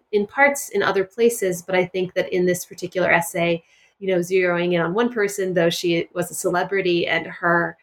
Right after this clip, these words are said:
transition helps us to understand how much, how quickly things change in that moment and set us up for a world in which we sort of expect celebrities, uh, and others to be telling us what to buy and why,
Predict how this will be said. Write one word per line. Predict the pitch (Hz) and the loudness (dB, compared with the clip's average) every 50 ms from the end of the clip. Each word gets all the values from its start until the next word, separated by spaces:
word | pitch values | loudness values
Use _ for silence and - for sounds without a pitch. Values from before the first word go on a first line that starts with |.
| _ _ _ | _ _ _
transition | - - - 180 180 180 185 180 - - - 175 165 170 | -14 -6 -2 0 0 2 2 2 2 2 0 0 -2 0
helps | 170 190 175 180 - - | 2 2 2 2 0 -4
us | 180 175 | -6 -6
to | - - - | -6 -6 -4
understand | 175 175 170 170 170 - - 165 170 175 180 175 175 | -2 -2 0 -2 -4 -4 -4 -2 0 0 0 0 -2
how | - 151 175 | -4 -4 -2
much, | 170 - - - - - - - - - _ _ _ _ _ | 0 0 -2 -2 -2 -4 -4 -4 -4 -6 _ _ _ _ _
how | 214 220 226 | 0 2 2
quickly | - - 302 262 - 285 247 214 | 2 2 -4 -4 0 2 2 2
things | - 190 180 180 175 - | 4 2 0 -2 -2 -6
change | - - 196 190 202 208 202 - | -8 -4 2 2 2 2 2 0
in | 180 175 | -2 0
that | 175 170 170 - | 0 0 0 0
moment | - 170 180 185 180 170 180 - - - | 0 0 0 0 0 0 -2 -4 -6 -6
and | - 170 170 170 175 | -2 -2 0 0 -2
set | - - 185 170 160 | -2 0 0 0 2
us | 165 170 - | 0 -2 -2
up | 175 180 170 - - _ _ _ | -2 -2 -2 -2 -4 _ _ _
for | 165 165 165 165 175 - 185 - - _ | -4 -2 0 0 0 0 -2 -4 -6 _
a | - 190 175 | -4 -2 0
world | 175 - 208 196 190 180 | 2 2 2 0 0 0
in | 180 175 175 | 0 0 0
which | 180 160 - - - - | -2 -2 -2 -6 -6 -4
we | 175 160 | -2 -2
sort | 165 - 180 180 | -2 0 0 0
of | - - | 2 0
expect | 160 160 - - - - 160 - - _ - _ _ _ _ _ _ | -2 -4 -6 -6 -2 -2 -2 -4 -6 _ -20 _ _ _ _ _ _
celebrities, | - - 190 180 175 170 175 - - 165 165 170 170 165 160 - - - - - _ _ _ | -4 0 2 2 2 2 0 -2 0 0 0 0 0 0 -2 -6 -12 -18 -20 -20 _ _ _
uh, | 180 165 156 165 170 | -4 -2 0 2 0
and | 175 - | 2 2
others | - 170 175 170 - - - - - - | 2 2 2 2 0 0 0 -2 -2 -6
to | - - 190 160 | -6 -4 -4 -2
be | - 160 165 165 | 0 0 0 -2
telling | 156 - - 156 175 170 170 175 | -2 -4 -4 -2 0 0 2 0
us | 180 269 269 - - - - _ | 0 0 -2 -4 -10 -16 -10 _
what | 190 180 - - | -2 -2 -2 -2
to | - 214 | -6 -6
buy | 277 294 277 247 208 175 165 165 - - | -4 -2 0 0 0 -2 -2 -6 -6 -4
and | - 170 170 170 170 175 170 170 - - | 0 0 0 0 0 -4 -6 -8 -12 -6
why, | 180 170 170 175 | -2 0 0 0